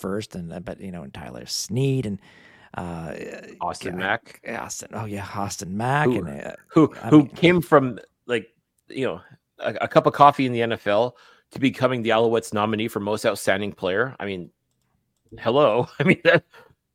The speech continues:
Speaker 2: if that's not superstar, I don't know what is. Uh,
Speaker 1: Mm-hmm.
Speaker 2: Reggie,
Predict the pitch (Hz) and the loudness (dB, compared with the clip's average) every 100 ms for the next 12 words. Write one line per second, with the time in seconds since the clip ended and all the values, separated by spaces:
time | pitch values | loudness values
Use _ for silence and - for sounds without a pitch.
0 | _ 123 139 143 156 131 - 135 139 - | _ 0 4 4 4 2 0 0 -2 4
1 | 117 107 110 113 101 104 92 107 - 92 | 4 6 4 2 0 -4 0 0 0 -4
2 | 110 - - _ _ _ _ _ - 127 | -4 -6 -16 _ _ _ _ _ -6 0
3 | 104 98 151 120 131 139 | 2 2 2 4 2 2